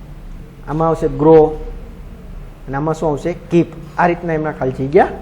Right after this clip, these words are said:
આવશે. ચાલો, નેક્સ્ટ ત્રીજો જોઈએ, સરસ મજાનો આપ્યો છે. તો પહેલી ખાલી જગ્યામાં આવશે to, પછી <clears throat> વોચડ આવશે, પછી ભાગ મિલ્ખા ભાગ છે ને મૂવી, હા,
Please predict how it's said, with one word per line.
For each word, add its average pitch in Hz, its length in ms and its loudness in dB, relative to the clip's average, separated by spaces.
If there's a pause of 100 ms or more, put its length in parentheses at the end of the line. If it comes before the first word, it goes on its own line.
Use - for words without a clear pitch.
(300)
આવશે. 147 280 2 (840)
ચાલો, 117 240 -4
નેક્સ્ટ 190 300 -2
ત્રીજો 196 280 8
જોઈએ, 214 320 8
સરસ 185 300 0
મજાનો 190 240 2
આપ્યો 190 240 2
છે. 185 160 -4
તો - 380 -16
પહેલી 170 240 2
ખાલી 180 180 2
જગ્યામાં 185 340 0
આવશે 180 180 -2
to, 175 300 2 (680)
પછી 180 420 2 (560)
<clears throat> - 1080 -12
વોચડ 160 320 4
આવશે, 170 420 6 (760)
પછી 180 400 2 (420)
ભાગ 147 240 4
મિલ્ખા 165 260 0
ભાગ 165 240 6
છે 254 120 2
ને 285 140 0 (280)
મૂવી, 160 220 4 (180)
હા, 151 240 -2